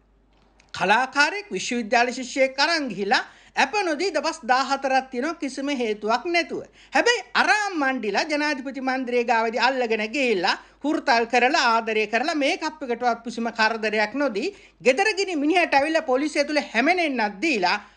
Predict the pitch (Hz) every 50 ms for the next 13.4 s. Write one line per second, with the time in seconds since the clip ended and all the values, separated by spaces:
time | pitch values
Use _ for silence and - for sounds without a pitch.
0 | _ _ - 247 330 381 370 - 285 233 220 220 220 220 214 202 196 269 - -
1 | - 208 240 233 214 269 320 349 349 330 311 285 269 247 254 247 240 240 240 285
2 | 330 339 247 254 226 220 233 226 233 - 233 226 262 254 247 247 233 233 226 226
3 | 226 220 220 - 240 247 - - - 226 226 240 254 240 - - 240 220 214 202
4 | 196 190 190 233 208 196 220 208 202 180 143 - - _ _ _ - - - _
5 | - 202 220 208 - 226 208 202 196 202 254 359 359 294 240 226 226 233 233 240
6 | - 233 208 214 220 226 240 247 240 226 185 147 - - 175 196 190 - - -
7 | 254 262 269 370 370 349 - 277 269 262 277 - 262 254 240 240 254 254 254 233
8 | - 180 175 170 - - - _ - 170 240 240 277 349 381 - 339 330 320 311
9 | 302 294 294 277 277 254 214 233 262 277 269 269 269 254 247 254 254 240 240 247
10 | 226 226 233 240 233 226 226 214 - 226 226 226 226 220 214 214 254 269 285 240
11 | - - 214 208 208 - - _ _ - - 262 247 226 185 214 220 208 208 214
12 | 208 208 - - 196 196 202 208 208 214 202 180 - 190 180 180 180 180 202 202
13 | 196 - - 208 185 160 143